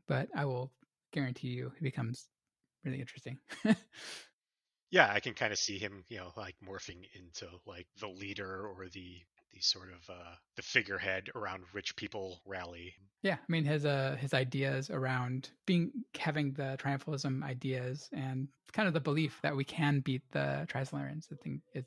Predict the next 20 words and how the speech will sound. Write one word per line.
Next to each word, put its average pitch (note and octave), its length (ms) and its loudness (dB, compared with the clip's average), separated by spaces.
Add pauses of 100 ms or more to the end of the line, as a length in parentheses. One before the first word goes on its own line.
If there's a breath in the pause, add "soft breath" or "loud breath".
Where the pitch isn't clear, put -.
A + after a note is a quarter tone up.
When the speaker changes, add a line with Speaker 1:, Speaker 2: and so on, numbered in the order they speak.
(140)
Speaker 1:
becomes D3+ 260 0
really B2 140 0
important C3+ 380 -4
to, B2+ 280 -4 (300)
in D3 80 -6
a - 20 -8
couple C#3+ 180 0
of B2+ 60 -2
different C3 240 -2
facets. - 480 -8 (880)
So E3+ 80 2
there's D#3 160 2
a F3 60 4
couple - 240 0
things E3 320 2
that C#3+ 260 0
I C3+ 140 0
picked - 240 -4
up C3+ 160 0
also C#3+ 520 0